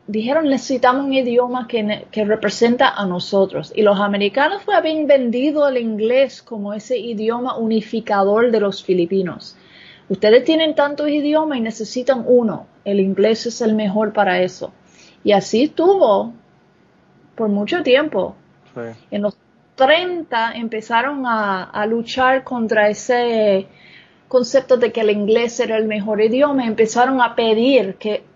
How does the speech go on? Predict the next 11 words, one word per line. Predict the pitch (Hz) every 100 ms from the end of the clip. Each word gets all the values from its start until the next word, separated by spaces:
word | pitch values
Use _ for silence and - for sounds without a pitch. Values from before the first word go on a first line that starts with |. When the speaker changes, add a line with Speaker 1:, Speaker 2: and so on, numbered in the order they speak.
| _
Speaker 1:
escogieran | - 233 - - 220 - 262 247 214 160 - - _ _ _ _ _ _ _
un | - 277 339
idioma | 302 262 247 247 247
filipino | 240 254 254 254 262 202 185 185
para... | 214 202 185 - _ _ _ _ _ _ _ _
y | 214
eso | 254 269 294
no | 214 196
voló. | 190 - - _ - _ _ _ _ _ _ _ _ _ _ -
Speaker 2:
Sí. | 117 104 107
Speaker 1:
Porque, | - 233 247 _ _ _ _ _ 254 240 -